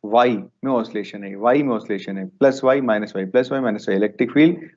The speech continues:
वाई में ऑसिलेट कर रही है, वेव of course एक्स में चल रही है, इलेक्ट्रिक फील्ड वाई में ऑसिलेट करेगी, बिल्कुल वैसे ही E is equal to E naught sine omega t minus plus kx।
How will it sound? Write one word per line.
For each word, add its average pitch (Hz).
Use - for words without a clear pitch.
वाई 160
में 170
ऑसिलेट 139
कर 101
रही 92
है, 92
वेव 127
of 143
course 202
एक्स 190
में 190
चल 127
रही 95
है, 92
इलेक्ट्रिक 135
फील्ड 160
वाई 147
में 170
ऑसिलेट 139
करेगी, 135
बिल्कुल 160
वैसे 127
ही 180
E 151
is 127
equal 127
to 120
E 131
naught 117
sine 120
omega 120
t 117
minus 117
plus 107
kx। 104